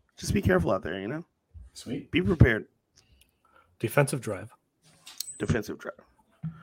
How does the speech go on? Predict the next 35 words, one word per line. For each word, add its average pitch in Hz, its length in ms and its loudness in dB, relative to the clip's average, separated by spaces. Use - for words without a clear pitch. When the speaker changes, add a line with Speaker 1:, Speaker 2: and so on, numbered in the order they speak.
Speaker 1:
Uh, 156 680 10
okay. - 400 8
Well, 202 120 -2
that 330 60 2
was, 269 140 -2
that - 200 -4
was 240 140 -4
good. 120 260 -2
I 135 120 4
like, 143 180 2
I 160 80 0
like 151 180 2
that - 160 -8
talk. - 300 -8
That 160 120 -2
was 156 120 -8
a 135 40 -8
good 113 120 -6
talk 113 260 0
for, 113 320 -2
uh, 113 380 0
you 123 80 -2
know, 117 220 0
easier 123 320 0
than 117 160 2
you 107 60 0
think. 120 320 -2
Good 123 140 2
tire 120 260 8
change. 123 380 -2
Very 117 240 0
simple 123 300 -2
steps - 400 -2
involved 113 380 0
there. 160 220 -8